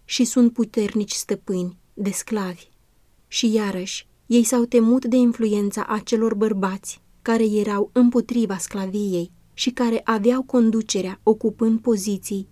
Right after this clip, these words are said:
de răspundere. Ei s-au temut de efectele unui ton hotărât, accentuat, căci acesta a rățățat dorința puternică a mii de oameni de a îndepărta cauza acestei teribile răscoale,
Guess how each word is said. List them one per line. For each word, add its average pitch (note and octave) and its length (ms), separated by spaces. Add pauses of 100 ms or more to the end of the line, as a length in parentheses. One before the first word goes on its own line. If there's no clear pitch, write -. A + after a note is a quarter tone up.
de G#3 160
răspundere. G3 800 (200)
Ei A#3 160
s-au A#3+ 240
temut B3 380
de A3+ 200
efectele A3+ 720
unui G#3 400 (160)
ton A3+ 400
hotărât, A3+ 600 (300)
accentuat, G3+ 920 (140)
căci A3+ 220
acesta A3 680 (300)
a A#3+ 140
rățățat A#3 460
dorința B3 560
puternică G#3+ 840 (100)
a B3 80
mii A#3 260
de B3+ 100
oameni G#3 560 (260)
de A3 200
a A3+ 100
îndepărta A3 840 (120)
cauza A3 520
acestei A3 480
teribile G3+ 580
răscoale, G#3 760